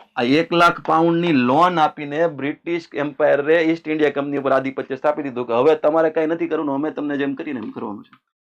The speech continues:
ત્યાંથી સત્તરસો તોતેર ના અધિનિયમની શરૂઆત થઈ. બસ આવી રીતે ટૂંકમાં આવા બેકગ્રાઉન્ડની શરૂઆત, તમને બેકગ્રાઉન્ડ ખબર હોવી જોઈએ. એકદમ મસ્ત બેઝિકથી ખબર હોય ને જ્યારે, ત્યારે તમે લોકો છે એ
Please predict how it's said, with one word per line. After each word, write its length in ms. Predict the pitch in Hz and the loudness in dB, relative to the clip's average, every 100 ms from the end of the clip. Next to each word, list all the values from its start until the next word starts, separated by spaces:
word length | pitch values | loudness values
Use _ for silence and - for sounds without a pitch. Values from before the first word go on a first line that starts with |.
| _ | _
ત્યાંથી 260 | 127 139 156 | -6 -4 -6
સત્તરસો 380 | 143 - 131 123 | -6 -8 -10 -8
તોતેર 260 | 120 120 | -6 -6
ના 80 | 113 | -6
અધિનિયમની 380 | 110 110 110 101 | -6 -6 -6 -8
શરૂઆત 300 | 110 117 113 | -8 -8 -8
થઈ. 180 | 135 117 _ - _ | -10 -12 _ -20 _
બસ 140 | 196 | -2
આવી 260 | - 165 190 | 2 4 4
રીતે 280 | 190 190 196 | 4 2 0
ટૂંકમાં 360 | 175 196 208 240 _ _ _ _ | 0 -6 -8 -8 _ _ _ _
આવા 180 | 151 185 | 2 4
બેકગ્રાઉન્ડની 600 | 151 165 165 175 175 170 | 4 2 4 2 4 2
શરૂઆત, 400 | 165 156 151 139 _ _ - | 0 2 2 0 _ _ -8
તમને 160 | 156 | -4
બેકગ્રાઉન્ડ 420 | 143 143 131 143 135 | 2 0 2 -2 0
ખબર 220 | 131 127 | -2 0
હોવી 180 | 120 117 | 0 -2
જોઈએ. 240 | 143 135 | 0 0
એકદમ 380 | 139 131 156 156 147 131 _ | -2 0 0 2 -2 -8 _
મસ્ત 480 | 120 123 156 - - | -10 -2 -2 -4 -8
બેઝિકથી 640 | 127 127 143 131 147 - 139 | 0 2 2 2 0 0 -10
ખબર 260 | 143 - | -2 -2
હોય 140 | - 180 | -2 -6
ને 120 | 113 | -6
જ્યારે, 220 | 107 - - _ _ _ | -6 -8 -14 _ _ _
ત્યારે 200 | 139 143 | 0 0
તમે 160 | 139 135 | 0 0
લોકો 280 | 135 135 123 | 0 -2 -6
છે 160 | 147 | -4
એ 40 | 143 | -2